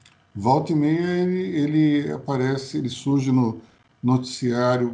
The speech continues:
pra se alinhar juntamente ao presidente Bolsonaro, muitas vezes contradizendo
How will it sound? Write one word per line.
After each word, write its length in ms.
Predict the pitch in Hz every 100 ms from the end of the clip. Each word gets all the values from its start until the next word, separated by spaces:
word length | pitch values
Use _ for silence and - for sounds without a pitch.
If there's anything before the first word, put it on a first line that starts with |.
| -
pra 120 | 123
se 200 | - 143 135 156
alinhar 500 | 127 127 123 127 120
juntamente 1000 | 101 120 143 143 123 120 123 123 117 110 - _ _ _ 120
ao 100 | 123
presidente 480 | 123 110 120 117
Bolsonaro, 960 | 120 123 123 113 107 117 143 175 208 208
muitas 520 | 143 156 170 156 127
vezes 280 | 131 143 139
contradizendo 1200 | - 156 151 147 143 123 123 117 127 123 110 101